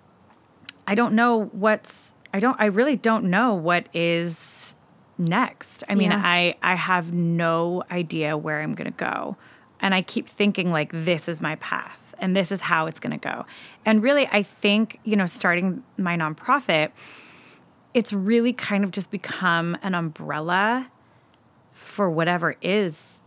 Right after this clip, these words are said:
Speaker 1: to come.
Speaker 2: Right.
Speaker 1: Because I didn't think I was gonna be speaking at a huge charity event.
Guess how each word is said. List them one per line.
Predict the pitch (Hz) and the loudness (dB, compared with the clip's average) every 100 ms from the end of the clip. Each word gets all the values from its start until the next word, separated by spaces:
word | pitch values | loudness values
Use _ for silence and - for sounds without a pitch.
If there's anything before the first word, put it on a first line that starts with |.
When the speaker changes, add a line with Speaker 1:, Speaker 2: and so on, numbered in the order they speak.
| - | -12
Speaker 1:
to | 185 | -10
come. | - - - 202 _ | -6 -6 -6 -12 _
Speaker 2:
Right. | - - | -10 -4
Speaker 1:
Because | 208 214 | 0 2
I | 202 | 4
didn't | 214 220 | 4 0
think | 220 233 | 0 2
I | 254 | 2
was | 190 | 2
gonna | 196 175 | -2 -2
be | 170 | -4
speaking | - 175 160 165 165 | -2 -4 -2 -4 -2
at | 180 | -2
a | 175 | -2
huge | - 185 160 156 | -2 -2 -2 -4
charity | - 175 - - | -4 -4 -4 -6
event. | - - | -8 -10